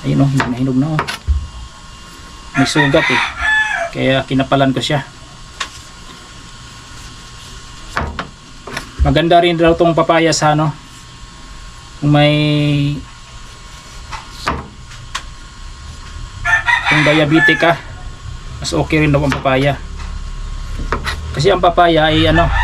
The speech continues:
antioxidant din to. Lahat nito,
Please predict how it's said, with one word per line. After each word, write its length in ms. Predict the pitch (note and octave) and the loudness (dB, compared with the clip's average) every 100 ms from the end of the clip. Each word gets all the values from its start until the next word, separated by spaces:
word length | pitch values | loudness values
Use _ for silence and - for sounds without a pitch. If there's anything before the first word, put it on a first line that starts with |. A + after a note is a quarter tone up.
| - - - - - - - - | 2 0 -2 -2 0 0 0 2
antioxidant 720 | D#3+ E3 D#3 - D#3+ D#3 D3+ | 4 4 4 4 6 6 6
din 160 | C#3+ | 6
to. 80 | D3+ D3 - - - - - - - - - - - - - - | 6 6 6 6 6 6 6 6 6 4 6 6 6 6 4 6
Lahat 320 | D3 E3+ F3+ F3+ | 6 6 4 2
nito, 320 | F3 E3+ | 4 4